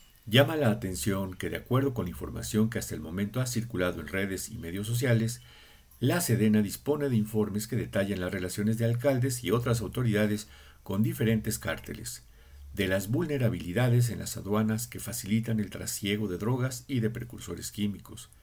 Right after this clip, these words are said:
de cómo funciona el esquema de corrupción de obras emblemáticas de la cuatro T,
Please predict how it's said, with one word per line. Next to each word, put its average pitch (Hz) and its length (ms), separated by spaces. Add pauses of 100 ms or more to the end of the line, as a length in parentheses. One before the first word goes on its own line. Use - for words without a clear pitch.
(480)
de - 100
cómo 143 240
funciona 120 560
el 104 80
esquema 123 460
de 92 100
corrupción 117 560
de 92 100
obras 107 360
emblemáticas 92 640
de - 80
la 85 120
cuatro 90 320
T, 120 240